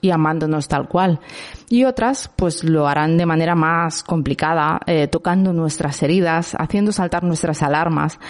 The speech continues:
y provocando que salga ese dolor que debe salir para ser sanado y sin ser capaces de, de, de acompañarte en el proceso. Pero bueno,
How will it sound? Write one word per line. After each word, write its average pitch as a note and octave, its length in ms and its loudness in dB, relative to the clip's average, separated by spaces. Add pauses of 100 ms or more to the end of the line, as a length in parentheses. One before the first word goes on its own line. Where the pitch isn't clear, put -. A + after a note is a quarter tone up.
(280)
y A3 80 0
provocando G3+ 880 0
que F#3+ 80 0
salga F3+ 320 0
ese F#3+ 200 -2
dolor E3+ 360 0
que D#3+ 120 0
debe D#3+ 180 0
salir D3 420 0 (200)
para B2 180 -2
ser - 200 -6
sanado E3 560 -2 (800)
y D#3 640 2
sin E3+ 220 0
ser E3 160 -2
capaces F#3 420 0
de, C#3+ 220 2
de, D3 420 2
de D3+ 180 0
acompañarte D3 640 -2
en E3+ 60 -2
el D#3 100 -4
proceso. D3+ 560 -4 (920)
Pero E3+ 180 2
bueno, C3+ 180 0